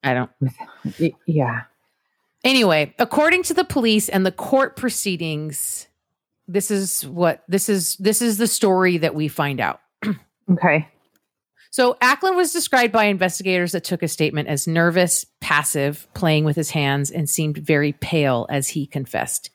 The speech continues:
Speaker 1: And he also wanted to make sure that police knew that there was nothing sexual about what he did and that he never touched her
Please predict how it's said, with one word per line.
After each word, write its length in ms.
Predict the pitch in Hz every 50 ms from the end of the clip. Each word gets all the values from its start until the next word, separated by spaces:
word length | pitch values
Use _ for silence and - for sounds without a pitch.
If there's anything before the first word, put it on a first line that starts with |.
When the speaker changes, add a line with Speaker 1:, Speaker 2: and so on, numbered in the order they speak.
| _ _ _ _ - - - - -
Speaker 1:
And 120 | 180 175 143
he 180 | 151 196 190 -
also 340 | 214 233 277 269 - 311 269
wanted 220 | 247 247 233 226
to 60 | 220
make 200 | 220 214 208 196
sure 420 | - - 196 170 156 151 151 147 147
that 200 | 143 156 - -
police 360 | - 180 175 180 190 180 -
knew 400 | 233 240 247 220 165 143 135 135
that 160 | 131 135 -
there 140 | - 156 151
was 180 | 151 151 - -
nothing 580 | 190 196 202 214 240 247 247 - 269 247 247
sexual 540 | 233 - 226 202 208 - - 180 156 143 135
about 240 | 139 135 143 123 95
what 200 | 143 143 131 -
he 120 | - 180
did 320 | 156 - 165 160 175 196 -
and 180 | - 170 160
that 100 | 156 -
he 180 | 131 - 175 160
never 320 | 151 151 151 151 160 165
touched 360 | - - 170 151 - - - -
her 220 | 139 131 127 -